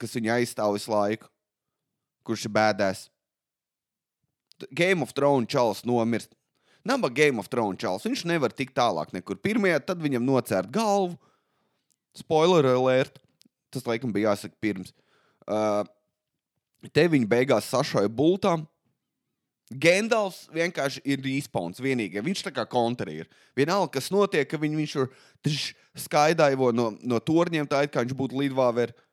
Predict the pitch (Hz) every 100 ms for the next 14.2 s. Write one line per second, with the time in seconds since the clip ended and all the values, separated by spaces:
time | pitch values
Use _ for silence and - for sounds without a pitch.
0 | _ _ - 127 107 69 - 120 127 127
1 | - 113 101 131 120 107 98 - 127 120
2 | 131 131 - 110 107 117 113 113 120 117
3 | 113 104 110 - - 180 - 190 208 135
4 | 110 101 151 165 151 151 139 131 147 131
5 | 117 _ _ _ _ _ _ _ _ _
6 | _ _ _ _ - _ - 254 269 185
7 | 165 143 147 175 - 143 135 190 143 120
8 | 175 175 160 127 - 156 185 143 107 127
9 | 127 110 120 147 196 226 175 113 123 113
10 | 120 104 92 117 104 - 87 _ _ _
11 | _ _ _ _ _ 147 156 - 185 240
12 | 185 185 180 _ - 139 170 208 175 -
13 | 123 - 180 _ _ - 143 170 - 131
14 | -